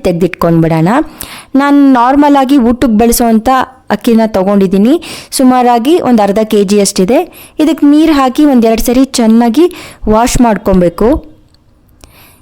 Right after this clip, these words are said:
ನೋಡಿ, ಇವಾಗ ಸೈಡ್ಸಲ್ಲೆಲ್ಲ ಕಾಣಿಸ್ತಿರ್ಬೋದು, ಎಣ್ಣೆ ಬಿಡೋದಕ್ಕೆ ಸ್ಟಾರ್ಟ್ ಆಗಿದೆ. ಈ ಟೈಮ್ನಲ್ಲಿ ನಾವು ರೈಸನ್ನು ಹಾಕ್ಕೊಬೇಕಾಗತ್ತೆ. ಹಾಕಿ ಈ ರೀತಿ ಮಿಕ್ಸ್ ಮಾಡ್ಕೊಳ್ಳಿ. ರೈಸ್ ತಗೊಂಡಿದ್ದಂತಹ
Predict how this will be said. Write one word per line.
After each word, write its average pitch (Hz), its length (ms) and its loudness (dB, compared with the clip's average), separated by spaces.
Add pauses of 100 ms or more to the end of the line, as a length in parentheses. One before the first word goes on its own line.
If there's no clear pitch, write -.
(480)
ನೋಡಿ, 247 260 2
ಇವಾಗ 240 180 0 (260)
ಸೈಡ್ಸಲ್ಲೆಲ್ಲ 247 500 0 (120)
ಕಾಣಿಸ್ತಿರ್ಬೋದು, 220 720 0 (120)
ಎಣ್ಣೆ 226 240 2
ಬಿಡೋದಕ್ಕೆ 220 340 0
ಸ್ಟಾರ್ಟ್ 202 360 -2
ಆಗಿದೆ. 196 300 0 (480)
ಈ 302 40 2 (200)
ಟೈಮ್ನಲ್ಲಿ 254 420 2 (100)
ನಾವು 240 120 0 (160)
ರೈಸನ್ನು 233 540 0 (100)
ಹಾಕ್ಕೊಬೇಕಾಗತ್ತೆ. 196 880 -2 (2500)
ಹಾಕಿ 233 300 -2
ಈ - 100 0
ರೀತಿ 254 240 0 (340)
ಮಿಕ್ಸ್ 247 240 -2 (100)
ಮಾಡ್ಕೊಳ್ಳಿ. 190 520 -2 (1000)
ರೈಸ್ 233 220 0 (100)
ತಗೊಂಡಿದ್ದಂತಹ 220 680 0